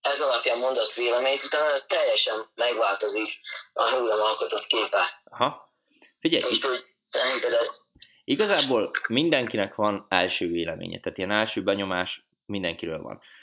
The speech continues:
Speaker 2: Tehát, hogy én is próbálom ezt így elengedni, de nem lehet teljes mértékben elengedni azért, tehát, hogy én is, a, ha meghallom, hogy valaki mondjuk milyen zenét hallgat, azonnal van egy megítélésem róla.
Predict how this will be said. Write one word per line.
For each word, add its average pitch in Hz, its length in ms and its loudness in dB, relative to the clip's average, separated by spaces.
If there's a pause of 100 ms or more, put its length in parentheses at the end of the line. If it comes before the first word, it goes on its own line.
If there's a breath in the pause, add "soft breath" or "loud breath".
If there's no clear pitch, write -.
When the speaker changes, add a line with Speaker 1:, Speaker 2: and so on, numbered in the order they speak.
(140)
Speaker 2:
Tehát, 101 200 2
hogy - 200 0
én 147 140 2
is 160 120 2
próbálom 131 460 2
ezt - 240 -4
így 92 140 -2
elengedni, 110 580 0
de 117 140 2
nem 110 280 0
lehet 95 280 -2
teljes 82 320 0
mértékben 87 460 -4
elengedni 90 440 -4
azért, 90 380 -2
tehát, 87 160 -2
hogy 95 240 -6
én 98 200 -4
is, - 220 -10
a, - 140 -2
ha 87 360 2
meghallom, 104 440 2
hogy 95 140 -2
valaki 98 260 0
mondjuk 92 220 -4
milyen 95 160 -2
zenét 87 280 -4
hallgat, 98 320 0
azonnal 104 320 0
van 98 120 0
egy 87 200 -4
megítélésem 82 760 -2
róla. - 300 -10